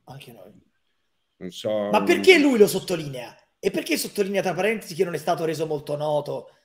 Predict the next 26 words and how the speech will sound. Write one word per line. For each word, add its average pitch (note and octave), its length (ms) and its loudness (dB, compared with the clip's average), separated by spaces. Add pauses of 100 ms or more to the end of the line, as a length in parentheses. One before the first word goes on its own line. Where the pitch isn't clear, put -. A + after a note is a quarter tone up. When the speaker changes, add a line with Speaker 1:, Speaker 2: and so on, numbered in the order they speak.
(580)
Speaker 2:
Eh, - 260 2
quello B3 300 8
dicevo, C#3+ 460 4
perché B2 300 2
forse A3 400 4
lui F3+ 200 4
sottolinea D#3 640 2
dei C3 160 4
problemi C#3+ 420 2
di C3 140 -2
comunicazione C3 800 0
che, A#2+ 300 -2
che C3+ 100 -8
il A#2+ 180 -2
gruppo D#3 460 2
Juve E3+ 340 2
ha A#2 40 4
avuto, B2 520 0
no? D#3+ 280 -2
In, A#2+ 240 -2
in A#2+ 240 -2
qualche, A2+ 720 -2
in G#2+ 160 -6
qualche G#2 1400 -6
misura. G#2+ 760 -6
Ripeto, G#2+ 720 -6